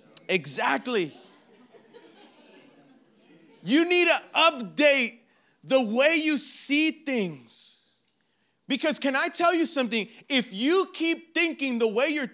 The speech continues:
thinking, you're never gonna make progress in life. So can I tell you something? Before God changes your behavior, he wants to change your mind.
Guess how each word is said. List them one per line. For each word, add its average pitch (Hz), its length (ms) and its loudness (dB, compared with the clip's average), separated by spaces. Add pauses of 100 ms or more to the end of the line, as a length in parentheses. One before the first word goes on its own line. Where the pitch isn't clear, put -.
thinking, 320 600 -4 (280)
you're 285 220 -2
never 277 580 -2
gonna 233 300 -4
make 233 320 -8
progress 208 500 0
in 180 220 -8
life. 196 460 -8 (1900)
So 262 160 -2
can 277 160 -2
I 311 140 2
tell 320 240 0
you 311 100 -2
something? 294 480 -4 (100)
Before 302 580 0
God 277 420 2
changes 254 500 -4
your 226 120 -4
behavior, 240 680 -4
he 233 160 -6
wants 240 300 -4
to 226 80 -10
change 214 400 -8
your 180 80 -8
mind. 143 720 -10